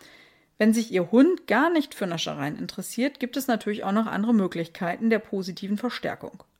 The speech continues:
Loben Sie Ihren Liebling beispielsweise mit Ihrer Stimme in einem freudigen Tonfall. Spielen Sie mit ihm oder geben Sie ihm als Belohnung ausgiebige Streicheleinheiten. Die Stimme sollte übrigens grundsätzlich zusätzlich zu den Leckerlis als Lob verwendet werden.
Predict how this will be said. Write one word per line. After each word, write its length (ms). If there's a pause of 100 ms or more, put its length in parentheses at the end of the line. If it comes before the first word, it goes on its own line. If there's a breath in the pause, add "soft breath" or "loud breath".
Loben 300
Sie 160
Ihren 140
Liebling 440
beispielsweise 840 (240 loud breath)
mit 100
Ihrer 240
Stimme 460
in 100
einem 220
freudigen 580
Tonfall. 520 (280)
Spielen 460
Sie 100
mit 200
ihm 200
oder 220
geben 280
Sie 100
ihm 100
als 160
Belohnung 420 (120)
ausgiebige 760
Streicheleinheiten. 840 (720 loud breath)
Die 80
Stimme 380
sollte 260
übrigens 380
grundsätzlich 840
zusätzlich 480
zu 100
den 140
Leckerlis 460
als 220
Lob 240
verwendet 500
werden. 320